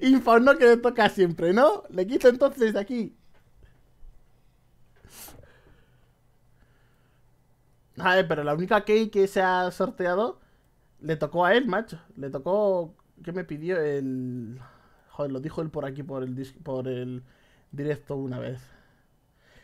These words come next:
Ah, el Dragon Age Inquisition. El Dragon Age Inquisition fue. Eh, vale, estamos todos, chicos.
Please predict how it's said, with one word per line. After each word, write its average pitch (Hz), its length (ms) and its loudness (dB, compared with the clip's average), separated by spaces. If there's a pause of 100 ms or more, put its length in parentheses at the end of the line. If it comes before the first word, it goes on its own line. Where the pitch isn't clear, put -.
(300)
Ah, 208 220 6
el 190 140 0
Dragon 208 280 2
Age 214 80 2
Inquisition. 165 800 -8
El 127 320 -8
Dragon 156 320 -6
Age 180 200 -10
Inquisition 127 640 -8
fue. 123 300 -14 (1400)
Eh, 131 320 -4
vale, 180 180 -2
estamos 165 280 -4
todos, 240 220 0
chicos. 220 480 -6